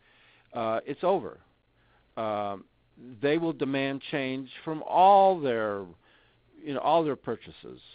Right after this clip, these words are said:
all right? So what needs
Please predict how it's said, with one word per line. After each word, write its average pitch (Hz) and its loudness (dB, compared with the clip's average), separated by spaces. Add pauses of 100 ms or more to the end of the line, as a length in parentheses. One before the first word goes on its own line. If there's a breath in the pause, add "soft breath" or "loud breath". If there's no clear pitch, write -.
(420)
all 101 -12
right? 117 -8 (600 loud breath)
So 120 -2 (220 soft breath)
what 151 -2
needs 156 -6